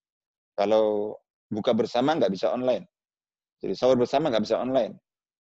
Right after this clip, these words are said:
Iktikaf nggak bisa online. Jadi kita bawa, eh, artinya bahwa, nah, di sini bagaimana? Apa yang bisa kita lakukan? Tadi dikatakan bahwa kalau kita merujuk kepada hadis tadi, insya Allah,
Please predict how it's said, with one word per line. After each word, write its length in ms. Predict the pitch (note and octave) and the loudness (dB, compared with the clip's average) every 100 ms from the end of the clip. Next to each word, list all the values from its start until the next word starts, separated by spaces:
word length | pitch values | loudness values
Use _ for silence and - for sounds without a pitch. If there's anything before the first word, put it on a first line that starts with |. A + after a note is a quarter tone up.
| _ _ _ _ | _ _ _ _
Iktikaf 480 | C#3+ F#2+ B2+ - D#3+ | -4 0 0 2 0
nggak 180 | A#2+ G#2+ | -2 -4
bisa 220 | G2+ G#2+ | -4 -4
online. 320 | C3+ A#2 D#3+ - _ _ _ _ _ | -4 -6 -8 -20 _ _ _ _ _
Jadi 100 | - G2+ | -6 -4
kita 160 | G2+ G#2+ | -2 -4
bawa, 400 | G2+ G2+ - - - _ _ _ _ _ - | -4 -4 -6 -12 -20 _ _ _ _ _ -8
eh, 520 | F#2 G2 G2+ G2+ G2 G2+ | -6 -4 -6 -10 -12 -10
artinya 280 | - G#2+ B2+ | -6 -2 2
bahwa, 160 | A2+ G#2+ A#2+ | 4 2 2
nah, 40 | A2+ _ _ _ _ _ _ _ _ | -4 _ _ _ _ _ _ _ _
di 160 | C4 | 2
sini 560 | D#4 C#4 C#4 C4 G#3 G3 | 2 0 -4 -4 -6 -4
bagaimana? 560 | - F3 C#4+ F3+ G#2 | 0 2 2 0 -6
Apa 240 | - E3 A3 | -8 -4 -2
yang 80 | D#3 | 0
bisa 160 | E3 | 0
kita 80 | - D3+ | -2 -2
lakukan? 260 | - - | -4 -2
Tadi 240 | F3 E3 - _ _ _ _ | 2 2 0 _ _ _ _
dikatakan 480 | - C3+ B2 B2 G#3+ | 0 2 2 0 2
bahwa 160 | C#3 B2 | 2 4
kalau 240 | C3 A#2 | 2 0
kita 480 | A#2+ B2+ A#2+ A2+ G#2 - _ _ - | -2 -2 0 0 -2 -10 _ _ -6
merujuk 400 | A#2 A#2+ A2+ G#2 | -2 0 0 0
kepada 240 | - G#2+ | 2 0
hadis 300 | - G#2+ A#2 - | 0 -2 -2 0
tadi, 380 | A3 D#3 D3+ - _ _ _ C3 | 2 4 2 0 _ _ _ -4
insya 240 | C#3 A2 | 0 2
Allah, 240 | C#3+ E3+ | 2 2